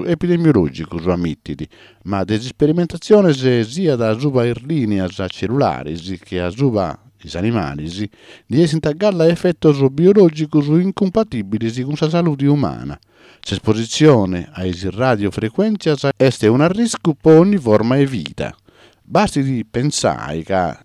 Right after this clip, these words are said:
agenti a sua avis, pigeones e addirittura a sua batteros rendendolos resistentes ai antibioticos.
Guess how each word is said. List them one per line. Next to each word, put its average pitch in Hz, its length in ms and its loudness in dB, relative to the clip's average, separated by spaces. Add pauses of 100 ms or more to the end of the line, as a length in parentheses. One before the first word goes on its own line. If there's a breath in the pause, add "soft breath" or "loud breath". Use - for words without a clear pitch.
agenti 90 640 -4
a 92 80 0
sua 120 440 0
avis, 76 600 -4 (160)
pigeones 80 680 -2
e 95 60 0
addirittura 127 560 0
a 120 40 2
sua 135 300 0
batteros 113 760 0 (580 soft breath)
rendendolos 151 1000 4
resistentes 175 760 -2
ai 170 260 2
antibioticos. 185 1040 0